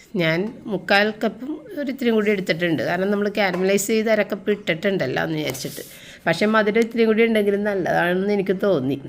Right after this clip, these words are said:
ആ, ഫ്രൂട്ട്സിനുമൊക്കെ മധുരമുണ്ട്. ആ, അപ്പം അതുകൊണ്ട് ഞാൻ ഇത്തിരി പഞ്ചസാര കുറച്ചാണ് എടുത്തത്. അപ്പം കേക്കിന് അധികം പഞ്ചസാര ഇഷ്ടമില്ലാത്തവർക്ക് അങ്ങനെ ഇത്തിരി കുറച്ചെടുക്കാം കേട്ടോ.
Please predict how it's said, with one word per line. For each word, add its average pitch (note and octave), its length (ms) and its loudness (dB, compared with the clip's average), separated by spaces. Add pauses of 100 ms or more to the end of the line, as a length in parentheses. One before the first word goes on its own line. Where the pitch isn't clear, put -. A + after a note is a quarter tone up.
(220)
ആ, D#3 220 -2
ഫ്രൂട്ട്സിനുമൊക്കെ A3 760 2
മധുരമുണ്ട്. G#3+ 600 0 (680)
ആ, F3 280 -4
അപ്പം F3+ 180 0
അതുകൊണ്ട് G3 360 2
ഞാൻ A3+ 160 4
ഇത്തിരി G#3+ 160 -2
പഞ്ചസാര G#3+ 420 2
കുറച്ചാണ് G#3+ 520 2
എടുത്തത്. F#3+ 420 -2 (1080)
അപ്പം F3 240 -6
കേക്കിന് G3+ 360 2
അധികം G3+ 320 2
പഞ്ചസാര G#3 380 0
ഇഷ്ടമില്ലാത്തവർക്ക് G3 800 -2
അങ്ങനെ F#3 240 -2
ഇത്തിരി F#3 360 -4
കുറച്ചെടുക്കാം E3 680 -6
കേട്ടോ. C3+ 160 -10